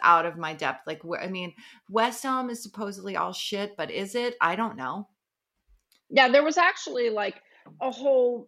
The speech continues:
Speaker 2: I, I think, like, a McSweeney's piece about, like, this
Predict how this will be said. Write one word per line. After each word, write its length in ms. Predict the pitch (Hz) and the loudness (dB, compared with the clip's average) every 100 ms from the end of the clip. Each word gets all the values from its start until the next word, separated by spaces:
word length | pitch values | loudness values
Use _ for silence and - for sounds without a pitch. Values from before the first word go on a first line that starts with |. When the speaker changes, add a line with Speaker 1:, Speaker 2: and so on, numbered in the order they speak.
| - | -8
Speaker 2:
I, 140 | 220 - | -8 -6
I 80 | 220 | -8
think, 280 | - 254 240 | -8 -8 -6
like, 140 | 208 | -6
a 60 | 190 | -6
McSweeney's 1000 | 202 196 - - 202 247 240 220 202 - | -6 -10 -10 -4 0 2 2 0 -2 -6
piece 360 | - - - | -10 -10 -6
about, 460 | - 185 160 147 - | -4 0 2 0 0
like, 280 | 175 165 - | 0 0 -2
this 180 | 175 | -6